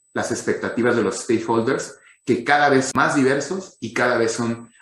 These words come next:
más sorprendentes. Sé que tengo poco tiempo, ¿no? Esto era, era una charla, era un aperitivo para lo que viene en la agenda, que es donde se van, van ustedes a encontrar todos los detalles. Pero si me lo permiten, eh,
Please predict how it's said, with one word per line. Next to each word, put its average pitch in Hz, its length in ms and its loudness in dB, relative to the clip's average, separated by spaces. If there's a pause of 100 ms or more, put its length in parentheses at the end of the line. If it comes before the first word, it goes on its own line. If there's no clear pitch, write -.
más 117 360 0
sorprendentes. 92 1000 -6 (320)
Sé 196 240 2
que 226 80 0
tengo 190 400 4
poco 165 320 2
tiempo, - 720 2
¿no? 120 340 -4
Esto 120 280 -2
era, 113 480 4
era 113 180 -2
una 117 280 -2
charla, 123 340 2
era 123 80 2
un 127 80 0
aperitivo 123 800 2
para 104 160 2
lo 101 160 -6
que 101 100 -4
viene 113 320 -4
en 113 80 -2
la 101 60 0
agenda, 120 560 -2 (320)
que 113 80 -6
es 110 60 -6
donde 117 200 -4
se 110 140 -4
van, 113 440 -4 (220)
van 117 300 -4
ustedes 120 340 -2
a 113 40 -4
encontrar 104 500 -4
todos 113 140 -2
los 107 140 -2
detalles. 120 640 -2 (260)
Pero 135 200 4
si - 160 0
me 127 100 2
lo 127 160 2
permiten, 156 720 -2 (120)
eh, 107 480 0